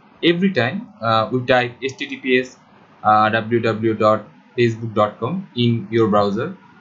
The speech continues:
you are directed to the Facebook homepage. This is called a static page, as the web server displays the same H T M L page every time in the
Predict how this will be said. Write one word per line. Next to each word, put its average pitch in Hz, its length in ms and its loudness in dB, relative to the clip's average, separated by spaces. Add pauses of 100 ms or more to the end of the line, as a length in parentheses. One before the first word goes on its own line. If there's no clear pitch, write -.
you 175 220 6
are - 180 0 (760)
directed 147 500 0 (140)
to 135 80 -8
the 123 160 0 (120)
Facebook 170 480 2
homepage. - 480 -4 (440)
This - 240 -14
is - 100 -20
called 147 280 2 (340)
a 127 160 4
static 160 520 -4
page, 196 220 -8 (220)
as 180 200 0
the 123 220 -2 (300)
web 156 180 4
server 151 480 -2 (240)
displays 151 500 -2 (280)
the 123 80 -6
same 185 560 0 (200)
H 139 220 -12
T 156 140 0
M 147 120 -2
L 160 160 -8 (140)
page 147 340 2 (480)
every 185 320 4
time 190 440 0
in 139 180 -4
the 131 240 2